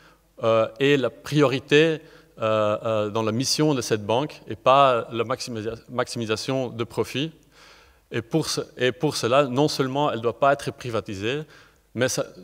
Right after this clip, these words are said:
ça suffit pas qu'elle est dans les mains de l'État. À côté de ça, il faut aussi qu'elle soit,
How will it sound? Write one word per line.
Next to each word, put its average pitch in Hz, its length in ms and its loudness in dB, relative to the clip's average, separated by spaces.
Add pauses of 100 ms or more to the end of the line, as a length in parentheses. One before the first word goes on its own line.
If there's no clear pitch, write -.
(140)
ça 135 220 4
suffit 151 320 -4
pas 151 560 2
qu'elle 127 420 0
est 123 80 4
dans 120 180 -2
les 113 80 -4
mains 123 400 -4
de 120 100 -8
l'État. 110 500 -2 (1040)
À 127 80 2
côté 147 320 2
de 127 80 -2
ça, 143 240 6
il 139 80 4
faut - 160 -4
aussi 151 340 -2
qu'elle 135 440 -2
soit, 139 400 0